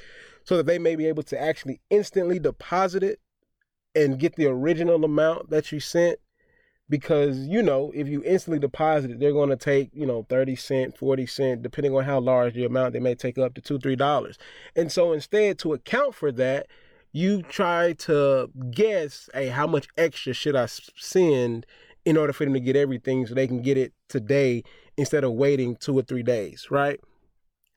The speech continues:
And, and so to jump to the leadership side of it,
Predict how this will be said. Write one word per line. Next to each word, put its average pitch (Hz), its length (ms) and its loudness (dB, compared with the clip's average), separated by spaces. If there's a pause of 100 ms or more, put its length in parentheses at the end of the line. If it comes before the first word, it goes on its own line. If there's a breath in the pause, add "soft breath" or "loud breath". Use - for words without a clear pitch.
(220)
And, 143 300 2 (180)
and 147 200 0
so 151 500 2
to 139 580 2 (160)
jump 190 440 -2
to 175 260 -4
the 139 200 2
leadership 165 680 -2
side 127 400 -2
of 139 160 2
it, 160 160 -8